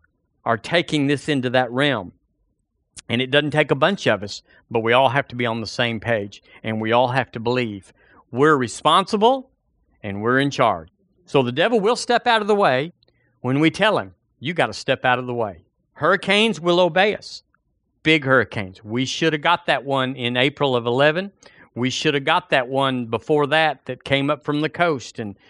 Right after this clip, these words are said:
and came through here. We, we should have got stuff, but we didn't. We weren't manifesting sons of God.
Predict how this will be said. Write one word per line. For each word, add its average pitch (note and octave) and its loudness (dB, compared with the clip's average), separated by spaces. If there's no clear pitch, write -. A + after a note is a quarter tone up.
and A#2+ -6
came B2+ -2
through A#2 -8
here. G#2+ -6
We, D3+ 0
we E3+ 2
should F#3 -2
have E3 -4
got F3 0
stuff, G#2 -6
but B2+ 0
we C3+ 0
didn't. C#3+ 0
We C#3 -2
weren't C#3+ -2
manifesting C3 -4
sons B2 -2
of G#2+ -12
God. A2+ 0